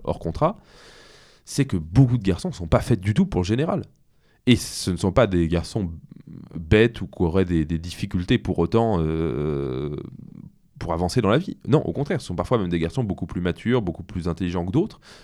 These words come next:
Simplement, le fait de rester assis derrière un bureau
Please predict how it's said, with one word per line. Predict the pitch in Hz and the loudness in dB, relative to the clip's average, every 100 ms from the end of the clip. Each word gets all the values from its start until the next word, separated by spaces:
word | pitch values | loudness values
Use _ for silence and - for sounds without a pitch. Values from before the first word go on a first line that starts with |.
| - | -10
Simplement, | - 104 110 123 175 - - - - - | -6 2 4 4 2 -2 -18 -20 -8 0
le | 101 | 4
fait | 139 | 4
de | 135 | 6
rester | 127 127 - 139 - | 4 2 0 0 4
assis | 117 - 147 127 | 2 2 0 4
derrière | 98 104 98 | 4 4 4
un | |
bureau | 98 110 123 123 | 2 4 6 4